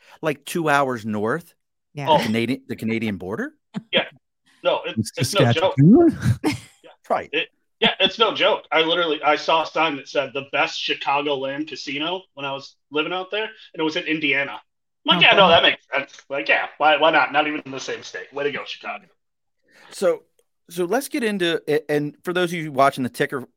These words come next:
Speaker 1: slide across the bottom here, it says Cadillac Homes, and that's Cadillac with a K. So it's K A D I L A K, which I just think is such a cool spelling for Cadillac, 'cause I'm like, I'm digging it. Uh, so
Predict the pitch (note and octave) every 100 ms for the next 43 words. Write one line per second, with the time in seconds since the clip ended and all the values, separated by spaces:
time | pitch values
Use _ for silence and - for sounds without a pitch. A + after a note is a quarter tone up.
0 | - - C#3 C3+ C3 C3+ B2 G#2+ B2 A#2+
1 | A#2+ B2 A#2+ G#2+ - G#2 - - B2+ B2+
2 | B2 - A#2+ A#2 B2 - A2+ A#2 A2 G#2+
3 | F2+ E2+ - A2 F#2 F#2 F2 _ _ _
4 | _ - D3 C#3+ D3 C3+ C3 A2 A2 A#2
5 | A2 G#2 _ _ _ _ _ - C3 C#3+
6 | C3+ - G#2 F#2+ F#2+ - G2 F2+ - F#2
7 | E2+ F#2 _ _ G#2+ G2+ - _ A2+ A2
8 | - G#2+ - A2+ G#2 F#2 A2 G2 G2 -
9 | A2+ G#2 - F#2 G#2 F#2+ E2+ - F#2 G2
10 | A2+ A#2 G2 F#2 E2+ D#2 - _ _ _
11 | - G#2 F#2 D#2 E2 - _ _ _ _
12 | - G#2+ F#2+ F2 - _ _ _ _ _
13 | _ _ _ - - D#3 D3+